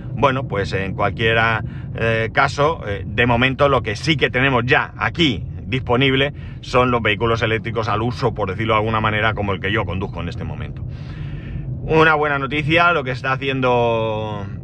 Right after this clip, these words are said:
Cat, a ver por dónde sale, y ya digo, de momento los precios son prohibitivos. El cambio de batería, creo que he leído que la que os he comentado de Volkswagen vale más que el mismo coche,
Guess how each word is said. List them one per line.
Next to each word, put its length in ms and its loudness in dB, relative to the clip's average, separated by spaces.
Cat, 260 2
a 320 0
ver 160 4
por 160 0
dónde 180 2
sale, 460 2
y 220 -4
ya 120 4
digo, 240 2
de 100 -2
momento 320 -2
los 120 0
precios 420 0
son 160 -2
prohibitivos. 640 0
El 160 -8
cambio 280 0
de 60 2
batería, 600 2
creo 160 0
que 80 -2
he 20 -2
leído 320 0
que 220 -2
la 200 -4
que 120 -6
os 100 -6
he 80 0
comentado 340 2
de 40 0
Volkswagen 420 2
vale 240 4
más 220 2
que 60 -2
el 60 0
mismo 260 2
coche, 340 4